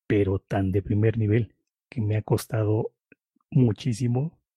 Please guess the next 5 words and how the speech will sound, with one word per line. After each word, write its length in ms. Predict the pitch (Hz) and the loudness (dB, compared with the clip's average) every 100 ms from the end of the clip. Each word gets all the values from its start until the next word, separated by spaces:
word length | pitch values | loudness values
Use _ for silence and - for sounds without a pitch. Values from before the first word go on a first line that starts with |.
| _ _ _ - | _ _ _ -12
el 160 | 113 | -8
poderlos 580 | - 110 110 113 107 - - | -2 0 0 -2 -4 -6 -4
aprender 560 | 110 - 110 101 110 | -4 0 0 2 2
a 60 | 107 | 0
utilizar, 580 | 98 113 95 - 123 | -2 -2 -2 0 -2